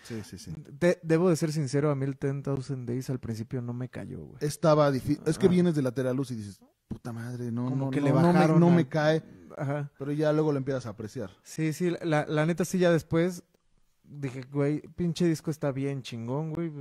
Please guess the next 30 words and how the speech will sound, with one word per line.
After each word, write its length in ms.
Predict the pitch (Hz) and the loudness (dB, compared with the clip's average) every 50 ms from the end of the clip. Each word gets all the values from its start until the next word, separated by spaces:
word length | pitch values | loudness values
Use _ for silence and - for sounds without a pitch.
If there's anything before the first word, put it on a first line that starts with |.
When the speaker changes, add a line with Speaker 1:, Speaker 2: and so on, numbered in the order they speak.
| 139 - 117 | -10 -10 -10
Speaker 2:
Igual, 460 | 110 117 117 117 113 113 110 113 113 - _ _ _ | -8 -8 -8 -8 -8 -8 -10 -12 -14 -16 _ _ _
el, 240 | - 143 139 139 - | -4 -4 -4 -2 -2
el 160 | - 147 151 156 | -2 0 0 2
arte 380 | 165 180 170 160 - 196 190 | 2 0 0 0 0 0 2
del 200 | 165 156 135 123 | 2 0 -2 -2
disco, 440 | 127 143 147 - - _ - 147 135 | -2 -2 -2 -4 -8 _ -6 -4 -4
güey, 160 | 123 120 120 117 | -2 -2 -2 -2
Speaker 1:
Cabrón. 400 | 113 - 117 117 113 104 98 147 | -2 -2 -4 -6 -6 -8 -8 -8
Speaker 2:
de 80 | 147 | -6
que 140 | - 156 131 | -4 -4 -2
tie-, 340 | 120 156 156 165 170 165 139 | 0 0 0 0 -2 -6 -8
que 100 | - 147 | -8 -8
traía 280 | - 139 135 139 147 | -4 -2 0 0 2
los 160 | 160 175 170 165 | 2 2 2 2
lentecitos 840 | 151 135 123 - 131 123 - - 147 143 123 120 - 156 147 139 - | 0 0 0 -2 -2 -2 -2 -4 -4 -4 -2 0 2 2 2 2 0
Speaker 1:
Sí. 100 | - 147 | -2 -4
Speaker 2:
y 20 | |
ese 160 | 143 - 160 | -4 -4 -6
pedo, 380 | - - - 151 151 151 151 151 | -6 -4 -4 -2 -2 -2 -2 -2
güey, 160 | 156 170 165 | -2 -4 -4
no 80 | 147 147 | -4 -4
Speaker 1:
Cabrón, 160 | 143 143 139 | -4 -4 -4
Speaker 2:
mames. 160 | 135 127 - - | -4 -4 -6 -8
Speaker 1:
cabrón. 220 | - 85 78 78 80 82 80 - _ _ | -10 -12 -14 -12 -14 -14 -16 -18 _ _
Speaker 2:
Ese 300 | 185 202 202 - 240 233 | 0 0 2 2 0 0
disco 240 | 226 214 - 254 | 0 0 -2 -2
se 100 | 214 196 | 0 0
lo 80 | 170 156 | 0 0
compró 400 | - 160 143 139 170 190 175 - | -2 -4 -4 -4 -4 -4 -4 -4
primero 720 | - 175 165 156 156 165 175 180 185 196 202 214 - - | -4 -2 -2 0 0 0 2 2 2 0 -2 -2 -6 -8